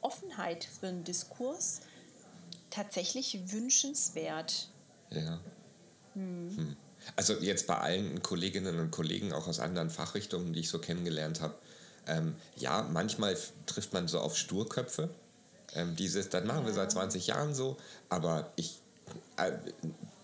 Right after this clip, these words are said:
Speaker 2: ich kann es nur aus den vielen, ähm, Klinikwechseln, die ich in letzter Zeit gemacht hab, sagen, also eigentlich sind die meisten doch eher offen.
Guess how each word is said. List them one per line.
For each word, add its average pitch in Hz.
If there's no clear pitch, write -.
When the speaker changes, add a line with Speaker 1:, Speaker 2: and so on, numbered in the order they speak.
Speaker 2:
ich -
kann 98
es 95
nur 92
aus 87
den 85
vielen, 90
ähm, 82
Klinikwechseln, 85
die 80
ich 80
in -
letzter 80
Zeit -
gemacht 80
hab, 76
sagen, -
also 165
eigentlich 120
sind 95
die 87
meisten 85
doch 82
eher 80
offen. 76